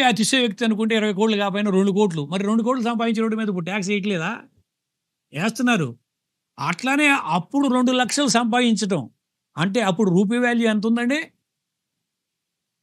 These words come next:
ఇప్పుడు రూపీ వాల్యూ ఎంతండి? అప్పటికి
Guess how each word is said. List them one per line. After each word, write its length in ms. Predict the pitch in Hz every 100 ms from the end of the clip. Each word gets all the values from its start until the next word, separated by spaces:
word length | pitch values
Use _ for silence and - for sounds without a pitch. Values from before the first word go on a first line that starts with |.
| _
ఇప్పుడు 260 | 190 175 233 220
రూపీ 200 | 220 254
వాల్యూ 200 | 240 233 226
ఎంతండి? 340 | 220 233 240 285 - _ _ _ _ _ _ _ _ _ _ _ _
అప్పటికి 580 | 143 165 165 240 254